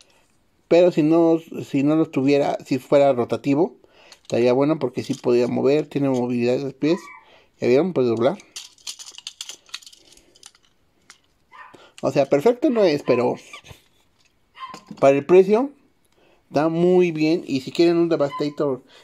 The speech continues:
tipo G uno, está muy, pero muy bien. Entonces yo se los recomiendo. Digo, me costó, este, novecientos pesos en,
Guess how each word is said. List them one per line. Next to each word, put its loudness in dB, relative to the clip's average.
tipo -4
G -2
uno, -4
está -4
muy, 0
pero -2
muy -2
bien. -6
Entonces -4
yo 0
se -2
los 0
recomiendo. -2
Digo, 2
me -2
costó, 0
este, 0
novecientos -4
pesos -4
en, -8